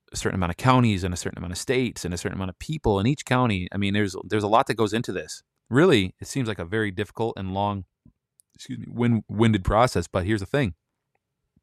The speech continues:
It's not. It's a lot easier than people think.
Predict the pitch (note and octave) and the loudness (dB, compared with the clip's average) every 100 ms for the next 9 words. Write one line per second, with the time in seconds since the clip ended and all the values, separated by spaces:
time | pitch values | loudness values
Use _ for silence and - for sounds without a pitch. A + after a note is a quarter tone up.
0 | _ _ _ _ _ _ _ _ _ _ | _ _ _ _ _ _ _ _ _ _
1 | _ _ _ _ - G2+ G#2+ A#2 F#2+ - | _ _ _ _ -12 -6 0 2 0 -6
2 | _ _ _ _ _ _ _ _ _ _ | _ _ _ _ _ _ _ _ _ _
3 | _ _ _ _ _ _ - G2 G#2+ C3 | _ _ _ _ _ _ -4 0 2 2
4 | B2 A2 G2+ G#2+ G2 - D3 | 2 0 0 -4 -6 -2 -2